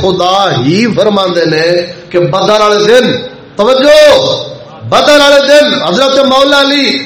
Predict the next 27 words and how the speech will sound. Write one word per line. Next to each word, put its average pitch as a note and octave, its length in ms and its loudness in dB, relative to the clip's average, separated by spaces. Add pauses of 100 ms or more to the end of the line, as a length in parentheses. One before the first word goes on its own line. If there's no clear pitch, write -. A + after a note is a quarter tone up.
(160)
کوفے F4 360 2
دے E4+ 200 0
ممبر E4 180 2
تے D4+ 220 0
بیٹھے C4 280 2
نے، A3+ 320 -2
سوال A#3 420 0
ہویا G#3 240 2
ہے F3 240 -4 (280)
کہ G3+ 340 2 (400)
"من C#4+ 340 2 (120)
اشجع C#4 340 0
الناس B3 680 0 (200)
بعد D4 180 4
رسول C#4+ 480 0
اللہ B3+ 400 0
صلی A3+ 160 -2
اللہ A3 160 -2
علیہ G#3 340 0
وسلم؟" F#3 280 0 (340)
حضرت C4+ 360 0
مولا C#4 400 2
علی C#4+ 120 0
دے C4+ 160 0
سوال B3 340 0
ہویا C#4+ 300 4
ہے، D4+ 60 4